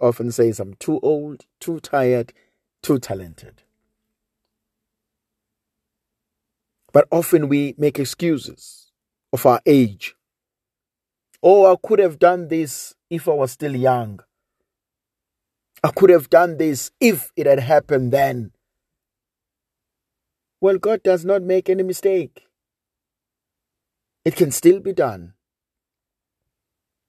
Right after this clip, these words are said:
Am I willing to trust God? Am I willing to trust the process? Am I willing to go into the uncharted land?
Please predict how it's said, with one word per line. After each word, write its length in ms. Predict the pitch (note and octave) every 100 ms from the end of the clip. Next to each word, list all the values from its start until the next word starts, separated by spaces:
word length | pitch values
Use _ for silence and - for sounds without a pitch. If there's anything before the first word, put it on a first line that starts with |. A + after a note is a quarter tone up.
| _ _ _ -
Am 120 | C3
I 40 | B2+
willing 380 | B2 E3 F3+ E3+
to 100 | -
trust 380 | - D3 C3+ -
God? 340 | F#2 - _ _ _ _ _ _ _ _ _ _ _ _ _ _ _ _ _ _ _ _ _ _ C#3
Am 140 | C3
I 60 | B2
willing 360 | B2+ D#3+ E3
to 120 | -
trust 360 | - - B2+ -
the 80 | B2+
process? 640 | - C#3 - - - - _ _ _ _ _ _ _ _ _ _ _ _ _ _ _ _ _ _ _ C3+
Am 140 | B2+
I 80 | A#2+
willing 640 | A#2 D3 E3 E3 E3 C#3+ - -
to 280 | C#3+ C3 - A#2
go 500 | G2+ D3+ C3+ A#2+ G#2+ _ _ _ _ _ _ _
into 240 | D3+ C3+ C#3+
the 120 | D3
uncharted 600 | D3 C#3 - C#3+ - A2+
land? 440 | A2+ A2+ G2+ F2+